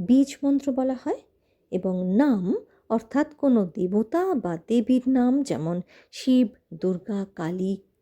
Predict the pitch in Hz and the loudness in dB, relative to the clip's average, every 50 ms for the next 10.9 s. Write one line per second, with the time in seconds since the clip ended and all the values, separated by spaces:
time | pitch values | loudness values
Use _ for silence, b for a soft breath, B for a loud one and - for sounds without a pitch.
0 | _ _ _ - 180 156 139 - - - 160 170 196 190 175 180 170 160 - - | _ _ _ -6 -6 -6 -6 -8 -10 -8 -8 -6 -6 -6 -6 -4 -6 -6 -6 -6
1 | - 165 190 196 202 - - - - - - - - - - _ _ _ - - | -6 -6 -6 -6 -8 -8 -10 -10 -10 -10 -14 -20 -20 -20 -20 _ _ _ -20 -20
2 | - _ _ _ _ _ _ b b b b b b b _ _ _ - 262 285 | -20 _ _ _ _ _ _ b b b b b b b _ _ _ 0 2 2
3 | 330 330 - - _ _ - 185 185 - - _ _ _ - 208 208 - - 294 | 2 0 -4 -12 _ _ -10 -10 -10 -10 -12 _ _ _ -10 -10 -8 -6 -6 -6
4 | 294 - - - 320 359 359 349 - - _ _ 208 196 180 214 202 175 - 190 | -6 -6 0 2 2 2 2 0 -6 -20 _ _ -10 -6 -4 -2 -2 -2 -2 -4
5 | 180 185 - - 196 180 175 170 165 165 196 247 440 523 b b b b b b | -6 -6 -6 -6 -4 -4 -4 -6 -2 2 4 4 4 4 b b b b b b
6 | b _ - 196 196 190 185 180 156 160 - 240 294 349 359 359 - _ - 175 | b _ -2 0 0 0 0 -2 -4 0 2 4 4 4 2 0 -6 _ -18 -12
7 | 170 - 170 170 - 170 - - 220 233 214 214 294 330 370 359 277 220 196 190 | -10 -8 -8 -8 -10 -10 -6 -2 -2 0 0 2 2 2 2 2 0 -2 0 -2
8 | 180 180 185 185 180 - - 247 285 277 285 - _ - 311 302 320 349 453 453 | -2 -2 -4 -4 -4 0 2 2 2 2 0 -8 _ -4 -2 2 4 4 4 4
9 | 349 220 185 180 - 170 160 - - 214 196 196 175 170 170 - 214 - _ _ | 4 2 0 -2 -6 -8 -10 -8 -10 -12 -12 -12 -12 -12 -12 -12 -12 -14 _ _
10 | _ _ _ _ _ _ _ _ _ - 247 - 285 240 196 185 190 | _ _ _ _ _ _ _ _ _ -2 2 4 4 4 4 2 -2